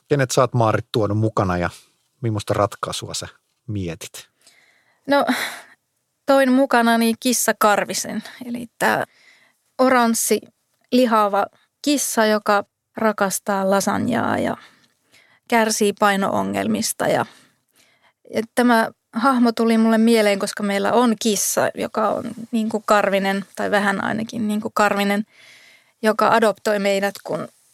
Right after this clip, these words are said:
Speaker 2: asuimme Saksassa, ja siis muutti meille, meiltä mitään kysymättä.
Speaker 1: Ai jaa.
Speaker 2: <laughs> On varsinainen persona.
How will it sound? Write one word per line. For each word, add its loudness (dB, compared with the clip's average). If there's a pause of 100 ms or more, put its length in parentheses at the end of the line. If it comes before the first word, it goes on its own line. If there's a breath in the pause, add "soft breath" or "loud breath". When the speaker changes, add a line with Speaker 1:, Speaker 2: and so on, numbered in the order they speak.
(100)
Speaker 2:
asuimme 0
Saksassa, -2
ja -2
siis -4
muutti 2
meille, 4
meiltä 0
mitään 2
kysymättä. 2 (140)
Speaker 1:
Ai 4
jaa. 0 (380 loud breath)
Speaker 2:
<laughs> -20
On -2
varsinainen 2
persona. 2